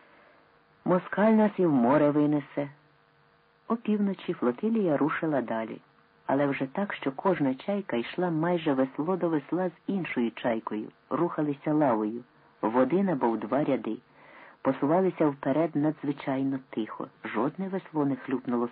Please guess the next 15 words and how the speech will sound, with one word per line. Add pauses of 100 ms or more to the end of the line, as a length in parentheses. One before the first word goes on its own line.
сонною
водою, (440)
бо
флотилія
йшла
не
на
веслах,
а
просто
пливла
за
течією. (760)
Попереду
чайок